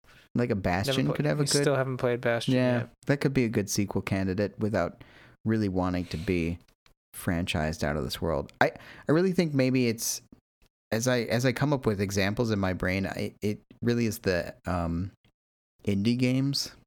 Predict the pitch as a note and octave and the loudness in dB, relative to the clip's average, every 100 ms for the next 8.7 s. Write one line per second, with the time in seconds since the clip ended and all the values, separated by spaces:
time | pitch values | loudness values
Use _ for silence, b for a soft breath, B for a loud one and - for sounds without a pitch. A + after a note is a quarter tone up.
0 | _ _ _ - F#2+ G#2+ G2 G2+ G2+ A2 | _ _ _ -6 -4 -2 -2 0 0 -2
1 | F#2+ G2 A2 A2+ A2 - E2+ D#2+ F2 F2+ | -2 -2 0 -2 -2 -2 -4 -2 0 0
2 | F#2 F2+ C#3 A#2 A2+ A#2 B B - A2+ | 0 -2 -2 0 0 -4 B B 0 2
3 | G#2+ A2+ G2+ F#2+ - A2 A2 - G#2 G2 | 2 2 0 -2 0 0 0 0 2 2
4 | F#2+ F#2+ F#2+ F2+ F2+ - A2+ G2 G#2 G2+ | 2 0 0 0 0 2 0 2 2 2
5 | E2+ E2 F2+ F2+ F2+ F2+ - G2 G#2 G#2 | 2 0 0 0 -2 -2 -2 0 2 2
6 | G2+ F#2+ F2+ E2+ - - B2 A#2 G2 G#2 | 0 0 0 -2 0 2 2 2 0 -2
7 | A2 A2 A2+ G#2 - F#2+ G2 E2+ G2+ A#2 | 0 0 0 0 0 0 -2 -2 0 0
8 | A2+ F#2+ F#2+ - D#2+ F2 | 0 0 -2 -2 -2 -2